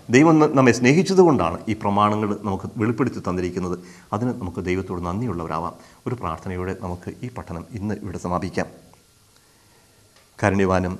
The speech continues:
സ്നേഹനിധിയുമായ ദൈവമേ, ഞങ്ങൾ ജീവിക്കുന്നതിന് വേണ്ടി അവിടുത്തെ ഹിതം ഞങ്ങൾക്ക് വെളിപ്പെടുത്തി തന്ന ആ വലിയ കൃപയെ ഓർത്ത് അങ്ങേക്ക് നന്ദി പറയുന്നു.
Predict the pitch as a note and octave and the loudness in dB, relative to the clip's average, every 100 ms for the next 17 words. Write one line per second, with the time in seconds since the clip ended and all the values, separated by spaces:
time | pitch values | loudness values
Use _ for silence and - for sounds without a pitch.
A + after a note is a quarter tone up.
0 | - - G2+ F#2 A2+ F2+ E2+ F#2 E2+ E2+ | -10 -4 -2 0 -2 -4 -4 -4 -2 -4
1 | E2+ E2+ F2+ F2 - - _ _ _ _ | -4 -4 -4 -8 -14 -20 _ _ _ _
2 | _ _ _ G#2+ A2+ A2+ A2 B2+ B2+ B2+ | _ _ _ -2 0 0 0 0 2 2
3 | A2+ A2+ G#2+ A2+ - - G#2 G2+ - F#2+ | 4 2 2 -2 -8 -8 -4 -4 -4 -4
4 | A2+ A#2 A2+ F#2+ F2+ F#2+ G2+ G#2 F#2+ G#2 | -4 -4 -2 -4 -6 -4 -4 -4 -8 -8
5 | F#2 F2 F2 - G2 F2 F#2+ G2 G2+ G#2 | -8 -8 -8 -10 -10 -6 -6 -2 -4 -4
6 | F#2 A2 G2 E2+ F2 F2 F2 F2+ G2 G2 | -6 -4 -2 -4 -6 -8 -6 -4 -4 -2
7 | F#2 F2 F2+ F2 | -2 -2 -4 -8